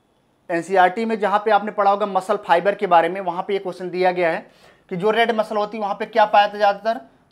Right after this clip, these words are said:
ज़्यादा वहाँ पे माइटोकॉन्ड्रिया पाए जाते हैं। रेड मसल फाइबर माइटोकॉन्ड्रिया ज़्यादा होता है, वहाँ पे ऑक्सीजन का कंटेंट बहुत ज़्यादा होता है,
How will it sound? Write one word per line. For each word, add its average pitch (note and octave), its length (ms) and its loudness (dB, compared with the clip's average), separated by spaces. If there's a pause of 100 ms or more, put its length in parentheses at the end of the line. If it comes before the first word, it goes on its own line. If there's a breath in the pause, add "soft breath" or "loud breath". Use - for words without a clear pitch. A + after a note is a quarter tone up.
ज़्यादा F3 360 8
वहाँ A3 180 0
पे A3+ 100 -6
माइटोकॉन्ड्रिया F#3+ 720 2
पाए F3 240 4
जाते E3 280 -2
हैं। E3 300 -10 (360 soft breath)
रेड G#3+ 220 2
मसल A3 260 -4
फाइबर G3+ 340 -2
माइटोकॉन्ड्रिया F#3+ 720 0
ज़्यादा E3+ 300 4
होता G#3 320 2
है, G#3+ 240 -4 (880 soft breath)
वहाँ F#3+ 240 4
पे A#3 60 6
ऑक्सीजन G3 520 2
का A3 100 0
कंटेंट G#3 400 -4
बहुत E3 260 -4
ज़्यादा D#3+ 280 4
होता G#3 320 2
है, G#3+ 260 -2